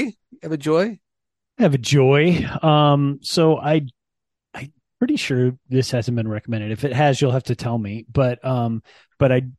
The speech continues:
Speaker 2: just finished last night The Diplomat on Netflix. Have we talked about this show?
Speaker 1: No.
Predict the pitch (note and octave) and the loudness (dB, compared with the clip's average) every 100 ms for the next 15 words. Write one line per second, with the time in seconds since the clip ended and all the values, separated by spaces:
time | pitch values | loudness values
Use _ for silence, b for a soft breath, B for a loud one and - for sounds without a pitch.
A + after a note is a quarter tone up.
0 | _ - F3 D#3+ - D#3+ C#3+ C3 - C3+ | _ -2 0 0 -2 0 0 -2 -6 -4
1 | B2+ A#2 - C3 A#2 A2 - G2+ - C#3 | -2 -2 -2 -4 -4 -6 -8 -6 -2 -2
2 | E3+ E3 F3 F#3 E3+ - A2 A2 A#2 _ | 0 0 0 -4 -8 -8 -6 -6 -10 _
3 | B2+ C#3 - F3 E3+ - - C#3+ A#2+ B2 | -8 -8 -6 -6 -6 -16 -16 -12 -10 -10
4 | C#3 - D3 - D3 - D#3+ D#3+ - G#2+ | -12 -8 -8 -6 -10 -10 -10 -10 -10 -4
5 | B2 D3 G2+ E2+ | -2 0 -2 -6